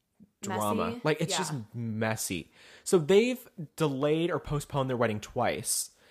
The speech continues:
Speaker 1: And then
Speaker 2: Okay.
Speaker 1: late last year or early this year, all roads lead back to reality T V.
Speaker 2: <laughs>
Speaker 1: So there's a show on Bravo that we don't watch called Southern Charm.
Speaker 2: My mom watches that show.
Speaker 1: Okay.
Speaker 2: Yeah.
Speaker 1: So Madison LaCroix, who's a cast member,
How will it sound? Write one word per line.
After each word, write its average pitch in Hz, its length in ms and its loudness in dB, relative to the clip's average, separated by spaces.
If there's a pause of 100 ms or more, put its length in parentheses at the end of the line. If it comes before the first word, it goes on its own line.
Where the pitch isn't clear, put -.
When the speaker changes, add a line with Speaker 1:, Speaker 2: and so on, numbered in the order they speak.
(240)
Speaker 1:
And 156 160 2
then 139 220 2
Speaker 2:
Okay. 180 400 -10
Speaker 1:
late 165 540 0 (160)
last 160 560 -4
year 262 200 2
or 156 280 2
early 185 300 4
this 151 340 0
year, 101 380 -2 (500)
all 143 260 6
roads 120 520 4
lead 120 200 -2
back 107 280 2
to 120 100 -10
reality 101 380 -2
T - 140 -8
V. 87 240 -6 (160)
Speaker 2:
<laughs> 254 100 -6 (180)
Speaker 1:
So 196 280 8
there's 202 320 4
a 285 80 0
show 208 200 4
on 190 100 4
Bravo 131 340 6
that 131 80 0
we 127 120 0
don't 127 220 0
watch 110 240 2
called 120 220 -2
Southern 113 320 0
Charm. 95 400 -2 (340)
Speaker 2:
My 262 140 -4
mom 233 180 0
watches 180 280 -8
that 156 140 -8
show. - 160 -4
Speaker 1:
Okay. 131 300 -2 (180)
Speaker 2:
Yeah. 175 60 -8
Speaker 1:
So 175 280 4 (100)
Madison 175 580 2
LaCroix, 120 600 -2
who's 123 160 -8
a 127 40 -2
cast 131 400 -2
member, 233 460 -2